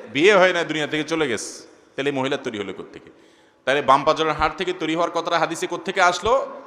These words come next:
এটার উত্তর হলো আল্লাহ তাআলা প্রথম মানুষ তৈরি করেছেন আদম আলাইহিস সালামকে। তাকে কোত্থেকে তৈরি করেছেন? মাটি থেকে তৈরি করেছেন।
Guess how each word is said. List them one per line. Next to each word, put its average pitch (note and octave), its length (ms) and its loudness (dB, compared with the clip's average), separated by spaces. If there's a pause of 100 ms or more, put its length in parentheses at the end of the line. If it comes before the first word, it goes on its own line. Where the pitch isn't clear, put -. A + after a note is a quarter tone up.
এটার C3+ 180 -6
উত্তর E3+ 220 -4
হলো C3 280 -6 (360)
আল্লাহ E3 200 0
তাআলা E3 220 -4
প্রথম F#3 320 -4
মানুষ E3+ 280 -4
তৈরি D3+ 140 -4
করেছেন D3 320 -6 (120)
আদম C#3 240 0
আলাইহিস A#2+ 420 -4
সালামকে। D#2+ 420 -8
তাকে A#2 220 -6
কোত্থেকে D#3+ 320 -2
তৈরি E3 180 -2
করেছেন? C3 380 -2 (840)
মাটি G2+ 200 -6
থেকে F#2 200 -8
তৈরি D#2 200 -14
করেছেন। - 340 -20